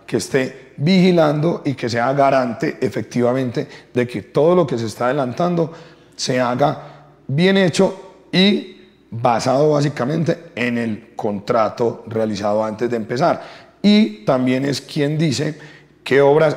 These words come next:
adicionales, como lo manifestábamos ahora, se pueden o no se pueden hacer, qué afectaciones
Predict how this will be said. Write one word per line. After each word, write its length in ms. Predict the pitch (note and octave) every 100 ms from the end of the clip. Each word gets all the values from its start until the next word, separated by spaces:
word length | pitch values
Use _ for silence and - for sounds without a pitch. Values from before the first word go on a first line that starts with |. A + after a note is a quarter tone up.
| -
adicionales, 720 | C#3+ D#3+ E3+ C#3+ E3 C3 B2+
como 220 | A2+ A#2+ G#2+
lo 40 |
manifestábamos 680 | G#2+ G#2 G2 - A#2 C3+ D3
ahora, 340 | C#3 B2+ B2 - - -
se 180 | - F3
pueden 480 | E3+ E3+ D#3 E3 D#3
o 100 | -
no 140 | A#2 G#2+
se 100 | A#2
pueden 300 | - A#2+ A#2
hacer, 340 | G#2 C#3+ - - - - _
qué 160 | - D#3+
afectaciones 880 | F3 F#3 - F#3+ E3 F3 D#3+ E3+